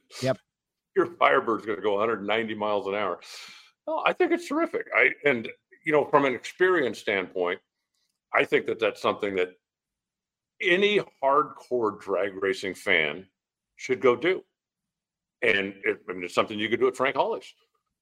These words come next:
Speaker 2: you know, where you go out and just do the dragster experience. You know, you don't have to spend a million dollars to do it. You don't have to buy a car. You don't have to buy a helmet. You don't have to buy it. You just go have the experience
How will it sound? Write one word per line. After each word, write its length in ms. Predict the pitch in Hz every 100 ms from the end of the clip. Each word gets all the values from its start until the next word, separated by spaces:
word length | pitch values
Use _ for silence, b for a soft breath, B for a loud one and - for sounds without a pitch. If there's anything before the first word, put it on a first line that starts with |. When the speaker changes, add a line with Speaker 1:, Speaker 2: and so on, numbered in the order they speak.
| _ _
Speaker 2:
you 80 | 87
know, 80 | 87
where 180 | 95 104
you 160 | 98
go 180 | 110 107
out 120 | 110
and 80 | 110
just 160 | 117 -
do 100 | 123
the 100 | 98
dragster 440 | 95 95 120 180
experience. 560 | 175 - 98 92 123 -
You 80 | 104
know, 80 |
you 100 | 90
don't 140 | 98 117
have 140 | 143
to 40 | -
spend 240 | - 143
a 40 |
million 340 | 120 117 143 151
dollars 320 | 117 131 143
to 100 | 135
do 160 | 98 95
it. 140 | 104
You 60 | 95
don't 160 | 120
have 120 | 135
to 80 | 127
buy 280 | - 95 113
a 100 | 151
car. 400 | - - 196 208
You 100 | 101
don't 160 | 117 139
have 120 | 147
to 80 | - - -
buy 100 | 101 -
a 120 | 139
helmet. 340 | 101 110 110 113
You 80 |
don't 40 | 131
have 100 | 131
to 40 |
buy 120 | 139 143
it. 140 | 139 135 -
You 160 | 127 143
just 200 | 151 -
go 120 | 139
have 160 | 135
the 80 | 120
experience 520 | 104 - 147 123 90